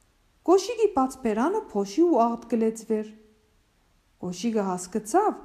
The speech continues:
որ պետք է բերանը կոծ պահե ու չխոսի, որ մաքուր մնա։ Ան այլևս չէր խոսեր։ Հիմա միայն կարևոր բան մը ասելու համար պետք է բերանը բանար։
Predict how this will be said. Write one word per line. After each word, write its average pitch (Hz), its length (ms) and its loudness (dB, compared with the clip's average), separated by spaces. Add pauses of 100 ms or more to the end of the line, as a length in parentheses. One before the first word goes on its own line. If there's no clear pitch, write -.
(220)
որ 220 260 -2
պետք 302 260 0
է 254 80 0
բերանը 247 460 0
կոծ 349 340 2
պահե 190 360 -2 (600)
ու 403 100 4
չխոսի, 226 600 -6 (460)
որ 466 240 2
մաքուր 240 480 0
մնա։ 208 260 -4 (1120)
Ան 415 200 4
այլևս 262 480 0
չէր 285 260 2
խոսեր։ 262 480 -4 (680)
Հիմա 415 220 2
միայն 349 360 0
կարևոր 247 540 2
բան 339 240 2
մը 233 140 0
ասելու 233 420 -2
համար 302 320 2
պետք 233 320 -2
է 226 60 -2
բերանը 220 420 -2
բանար։ 214 400 -4